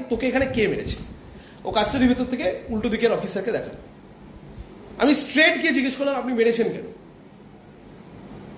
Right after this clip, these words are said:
এবার ভদ্রলোক বলছেন যে, "না, আপনি কে?" বললাম, "আমি ওনার defense lawyer, আমার নাম advocate অরিন্দম কাঞ্জিলাল, আমি হাইকোর্ট practice করি,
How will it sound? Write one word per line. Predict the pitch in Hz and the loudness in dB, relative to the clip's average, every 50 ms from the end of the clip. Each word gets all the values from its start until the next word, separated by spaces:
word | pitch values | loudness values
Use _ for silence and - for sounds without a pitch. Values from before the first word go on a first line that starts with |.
| - - - - - - - - | -16 -16 -16 -16 -16 -14 -6 2
এবার | - 202 202 | 4 4 6
ভদ্রলোক | 196 208 208 226 247 262 214 214 170 175 | 6 6 6 6 4 4 4 2 0 2
বলছেন | 220 262 254 254 277 254 | 4 4 4 4 2 2
যে, | 254 269 | 2 4
"না, | 254 254 | 6 6
আপনি | 233 226 233 233 247 - | 6 6 4 2 0 0
কে?" | - 226 220 240 - - - - - - - - - - - - - - - - | 0 -4 -4 -6 -6 -12 -16 -20 -20 -20 -20 -20 -20 -20 -20 -20 -20 -18 -8 -2
বললাম, | - 208 226 233 | 2 4 6 6
"আমি | 226 226 254 262 | 8 8 8 8
ওনার | 262 269 285 247 | 8 8 6 6
defense | 226 247 - 277 277 - - | 4 4 4 4 2 2 2
lawyer, | 202 175 151 131 123 - - - - - - - - - - - - - - | 2 0 0 0 -2 -4 -8 -14 -18 -20 -20 -20 -20 -20 -20 -20 -16 -6 -2
আমার | 160 190 214 | 2 4 6
নাম | 233 233 | 6 6
advocate | 214 208 185 214 233 240 247 | 6 4 4 2 2 2 4
অরিন্দম | 254 - 220 226 226 262 254 | 4 4 4 4 4 4 4
কাঞ্জিলাল, | 254 240 233 214 254 269 262 262 | 4 2 2 4 4 4 4 4
আমি | 240 226 214 | 4 4 4
হাইকোর্ট | 190 180 185 208 220 220 | 2 2 2 2 0 0
practice | - 202 190 190 226 214 - - | 0 -2 -4 -2 -2 -6 -4 0
করি, | 254 262 320 359 | 2 2 2 2